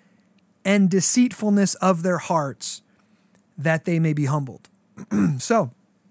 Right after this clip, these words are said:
if a Christian walks in pride, the Lord will often allow that Christian to fall into some sin in order to be humbled,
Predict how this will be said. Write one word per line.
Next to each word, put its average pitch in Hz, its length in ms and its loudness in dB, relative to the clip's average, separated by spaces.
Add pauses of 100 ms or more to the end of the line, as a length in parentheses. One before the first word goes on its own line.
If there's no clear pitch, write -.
(420)
if 151 100 -4
a 156 60 -4
Christian 196 440 -4
walks 160 320 -8
in 160 120 -14
pride, 160 520 -16 (1040)
the 160 100 -10
Lord 160 360 -2
will 151 140 -2
often 156 400 -2
allow 143 380 -2
that 156 220 -4
Christian 175 540 -8 (520)
to 180 140 -4
fall 151 440 -2
into 175 220 -8
some 190 240 -12
sin 220 340 -14 (760)
in 160 160 -12
order 160 280 -2
to 170 120 -4
be 170 120 0
humbled, 185 420 -4